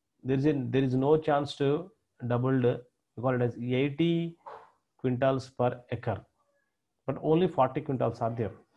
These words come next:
These type of situation is, we call it as non-linear or curvilinear relationship or curvilinear correlation. Okay,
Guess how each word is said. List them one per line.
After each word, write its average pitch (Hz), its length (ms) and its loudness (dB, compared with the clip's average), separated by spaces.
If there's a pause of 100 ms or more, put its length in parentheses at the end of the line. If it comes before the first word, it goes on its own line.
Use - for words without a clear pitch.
(200)
These 180 460 0
type 143 240 0
of 143 180 2
situation 131 480 -2
is, 123 140 -6 (120)
we 120 120 -4
call 120 240 0
it 104 80 -6
as 104 240 -6 (440)
non-linear 139 840 2
or 120 320 -2
curvilinear 123 760 0 (560)
relationship 123 720 0
or 127 160 -2
curvilinear 123 720 2 (400)
correlation. 110 680 2 (600)
Okay, 214 240 -2